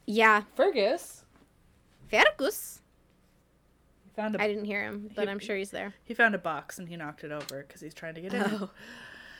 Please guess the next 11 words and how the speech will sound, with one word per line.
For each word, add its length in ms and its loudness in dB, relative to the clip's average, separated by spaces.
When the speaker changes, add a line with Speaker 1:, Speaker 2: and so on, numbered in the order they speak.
Speaker 2:
Um, 420 4
but 120 6
yeah, 160 6
Speaker 1:
He, 80 0
he 80 -8
Speaker 2:
where's 260 8
Speaker 1:
loved 220 -4
the 80 -6
box. 420 -8
Speaker 2:
where's 320 4
the 140 2